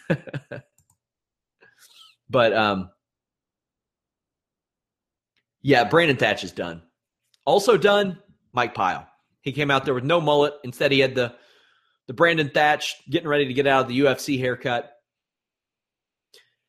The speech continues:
Alex Garcia made him pay for not setting up his leg kicks. Why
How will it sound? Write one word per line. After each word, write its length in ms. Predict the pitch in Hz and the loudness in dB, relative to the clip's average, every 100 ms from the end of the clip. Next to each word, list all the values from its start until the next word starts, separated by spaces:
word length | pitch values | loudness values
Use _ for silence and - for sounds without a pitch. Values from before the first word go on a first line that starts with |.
| _ | _
Alex 340 | - 165 208 202 | -2 2 2 2
Garcia 420 | 208 202 220 220 | 2 0 -4 -2
made 220 | 196 202 | 0 2
him 100 | 208 | 0
pay 380 | 190 208 226 226 | 0 0 2 2
for 180 | 220 190 | 0 -6
not 240 | 180 185 | -4 -6
setting 240 | - 196 202 | -2 -2 -2
up 80 | |
his 160 | 180 160 | -6 -4
leg 240 | 202 208 | -2 -4
kicks. 320 | 156 180 170 170 | -4 -6 -4 -8
Why 800 | 120 139 160 180 208 226 226 | -6 -4 0 0 2 2 0